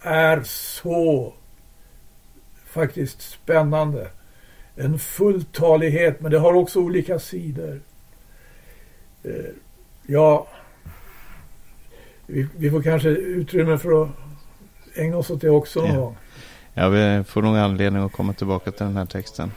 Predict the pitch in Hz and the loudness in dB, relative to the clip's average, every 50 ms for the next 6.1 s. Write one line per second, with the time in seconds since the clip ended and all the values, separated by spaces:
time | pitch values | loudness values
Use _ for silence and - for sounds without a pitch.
0 | - - 98 110 113 123 123 131 - - 139 135 131 127 117 117 120 120 120 117 | -8 -6 -2 0 0 0 0 0 0 0 0 2 2 2 2 0 0 0 0 0
1 | 117 120 117 117 117 - - 120 117 113 113 110 110 110 107 107 107 107 110 113 | 0 0 0 -2 -4 -4 -4 -2 -2 0 0 0 0 0 0 0 0 2 0 0
2 | 104 98 95 92 90 - - - - - - - 90 87 - - 90 90 90 - | -2 -2 -2 -2 -4 -6 -8 -10 -10 -10 -8 -8 -10 -8 -8 -8 -8 -6 -8 -8
3 | - - - - - - _ _ - - 113 110 110 107 107 104 98 95 90 - | -12 -18 -20 -20 -20 -20 _ _ -2 0 2 2 2 2 2 2 0 0 0 0
4 | 110 98 87 82 - 87 85 85 87 87 82 - 85 87 87 85 90 - - 87 | -2 -2 -2 -4 -4 -4 -2 -2 -2 -2 -4 -4 -4 -4 -4 -6 -6 -6 -6 -8
5 | 85 - - 85 85 85 80 - - 80 78 80 78 80 82 85 90 - 101 98 | -8 -6 -4 -4 -4 -4 -4 -6 -8 -8 -8 -8 -8 -8 -8 -8 -6 -6 -4 -4
6 | 95 - | -4 -6